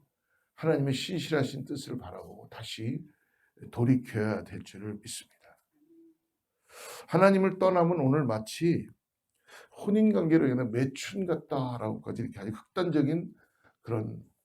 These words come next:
상황을 이야기해 주십니다. 안타깝게도 유다는 사랑이 식어버려서 하나님은 보이지 않는 거예요. 그러니까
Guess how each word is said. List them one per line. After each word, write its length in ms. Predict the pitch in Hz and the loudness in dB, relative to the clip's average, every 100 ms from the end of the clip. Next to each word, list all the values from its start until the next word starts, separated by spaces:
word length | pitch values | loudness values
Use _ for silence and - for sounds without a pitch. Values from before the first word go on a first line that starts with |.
| _ | _
상황을 680 | - 160 156 104 98 131 - - _ _ _ _ | -10 -4 -2 -2 -2 -2 -4 -10 _ _ _ _
이야기해 380 | 101 104 98 110 | -4 -2 0 -2
주십니다. 680 | 110 - - - - - - _ _ _ _ _ - - - - | -4 -10 -14 -18 -18 -20 -20 _ _ _ _ _ -20 -20 -18 -4
안타깝게도 880 | 123 147 147 160 160 165 160 123 120 | 4 6 8 6 8 8 8 6 2
유다는 520 | 123 135 151 170 - | 2 4 4 4 -2
사랑이 420 | - - 156 151 143 | -10 -4 -2 0 -2
식어버려서 920 | - - - 127 - - 113 - - _ _ _ _ _ _ _ - - - - _ | -4 -6 -2 -2 -2 -6 -8 -8 -10 _ _ _ _ _ _ _ -20 -20 -20 -20 _
하나님은 500 | - 196 202 160 165 | -10 -2 0 2 0
보이지 360 | 165 117 110 117 | 0 -2 -2 -6
않는 240 | - 90 | -12 -16
거예요. 200 | 82 85 - _ _ _ _ _ _ _ - - - - _ | -18 -20 -20 _ _ _ _ _ _ _ -20 -20 -20 -20 _
그러니까 600 | 113 113 110 127 151 | -2 -2 2 2 2